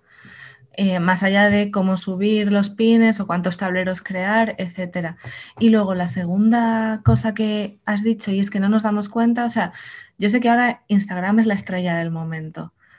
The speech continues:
¿vale? Y invertimos muchísimo tiempo en crear contenidos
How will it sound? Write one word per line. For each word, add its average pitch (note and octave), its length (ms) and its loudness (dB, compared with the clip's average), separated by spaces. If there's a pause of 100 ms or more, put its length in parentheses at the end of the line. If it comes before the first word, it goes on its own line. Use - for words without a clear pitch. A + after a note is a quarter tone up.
(160)
¿vale? A3+ 400 -2 (160)
Y G#3 300 0
invertimos G3+ 680 4
muchísimo A#3+ 880 4
tiempo G#3+ 320 0
en G#3+ 80 2
crear F#3+ 240 -4
contenidos F#3 760 -2